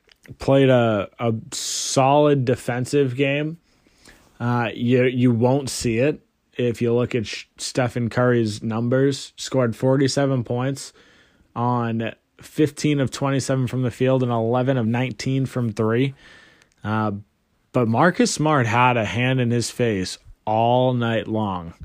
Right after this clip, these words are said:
Like, all night long. Had a couple of unbelievable defensive plays, too, against Draymond Green late in the game. Uh, kind of forced a, a really tough layup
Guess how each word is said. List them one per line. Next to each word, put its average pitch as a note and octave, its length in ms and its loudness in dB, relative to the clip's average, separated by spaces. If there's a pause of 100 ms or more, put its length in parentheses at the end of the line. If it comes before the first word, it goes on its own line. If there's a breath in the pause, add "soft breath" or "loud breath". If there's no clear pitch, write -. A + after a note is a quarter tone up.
(640 soft breath)
Like, A#2+ 260 0 (140)
all E3 240 4
night C3+ 240 2
long. G#2 280 -2
Had D#3+ 260 2
a B2+ 300 4
couple E3 460 2
of G2+ 140 0
unbelievable B2+ 760 2
defensive A2+ 640 -4
plays, A#2 380 -2
too, C3 240 2
against G#2+ 400 -4
Draymond A#2 460 -2
Green A2+ 340 -2
late G#2+ 240 -2
in G#2 40 -8
the G#2+ 80 -4
game. G2+ 440 -6 (840 soft breath)
Uh, G2 460 -6 (400)
kind C#3 180 0
of G#2+ 80 -4
forced B2+ 460 2
a, G2 340 -2
a G2+ 80 -4
really A#2+ 400 2
tough A#2 300 -4
layup A2 420 -2